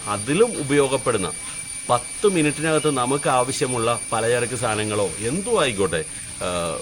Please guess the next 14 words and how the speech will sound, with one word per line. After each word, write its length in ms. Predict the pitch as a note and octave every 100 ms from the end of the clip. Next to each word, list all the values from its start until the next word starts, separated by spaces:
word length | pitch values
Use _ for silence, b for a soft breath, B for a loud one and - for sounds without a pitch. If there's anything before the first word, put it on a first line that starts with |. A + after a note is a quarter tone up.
| -
ഫിഷോ 560 | G2+ A#2 - - C#3 G2+
മീറ്റോ 560 | G2+ A#2 B2+ D3+ A2+
എന്തോ 340 | G#2 C#3+ E3+ C#3+
ആയിക്കോട്ടെ, 440 | A2+ A2+ G2+ G#2
നമ്മുടെ 300 | G2+ G#2+ B2+
വീടുകളിൽ 580 | A2 G#2 A2 G#2+ G2+ G2+ -
പത്ത് 300 | D3 - -
മിനിറ്റിൽ 400 | E3+ C#3+ C3+ C#3
എത്തിച്ചു 300 | A2+ B2 A#2
തരുന്ന 340 | A#2+ G#2+ G#2 G2+ B B G#2
Blinkit, 480 | B2 B2+ C3+ - C#3+
Zepto 420 | - A2 - C3+
പോലുള്ള 480 | A2+ A2+ A2 A2 -
ആപ്പുകളുണ്ട്. 640 | A2 A2 - A2 G2+ E2+